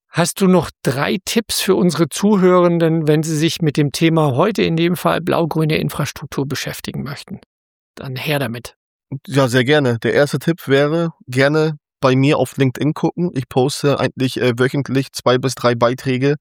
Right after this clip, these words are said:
Speaker 2: dass man sich mal informieren kann, was ist das oder ähnliches. Das zweite ist, sich mal mit den Nasda-, Maßnahmen vor Ort kundigen. Ich kenn viele Bürgervereine, die vor Ort eine Infostelle haben, wo die sich einmal im Monat treffen. Was kann man Grünes,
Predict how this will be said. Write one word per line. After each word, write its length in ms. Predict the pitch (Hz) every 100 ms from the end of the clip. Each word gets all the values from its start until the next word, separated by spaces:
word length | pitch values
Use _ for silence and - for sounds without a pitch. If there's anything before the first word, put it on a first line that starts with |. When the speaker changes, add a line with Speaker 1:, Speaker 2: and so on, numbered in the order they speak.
| - - -
Speaker 2:
dass 180 | 127
man 100 | -
sich 180 | 127 131
mal 280 | 123 120 85 -
informieren 540 | 127 131 120 120 147
kann, 240 | 147 147 139
was 140 | 117
ist 220 | - 135 160
das 180 | 165
oder 220 | - 156 -
ähnliches. 500 | 160 180 - 208 - - - - 110
Das 200 | 131 -
zweite 400 | - 143 - 175
ist, 360 | - 175 - - _ _ _
sich 260 | - 147
mal 100 | 151
mit 140 | 139 135
den 120 | 131
Nasda-, 400 | 127 147 - 143
Maßnahmen 500 | - 131 135 - 135
vor 200 | 131 -
Ort 320 | - 131 - -
kundigen. 460 | - 147 160 190 196
Ich 140 | 131
kenn 200 | - 135
viele 400 | 131 147 160 151
Bürgervereine, 960 | 135 123 147 160 151 - - - 143 147
die 140 | 131
vor 180 | 131 -
Ort 300 | 104 135 -
eine 320 | 131 127 123 120 - - _
Infostelle 720 | 139 170 - 147 - 139 127
haben, 320 | 131 135 156
wo 80 | 139
die 80 | 131
sich 220 | 123 127
einmal 260 | 117 135 135
im 80 | 131
Monat 240 | 135 123
treffen. 380 | - 127 - 147
Was 140 | 131
kann 140 | - 135
man 140 | 127
Grünes, 480 | 123 127 135 127 -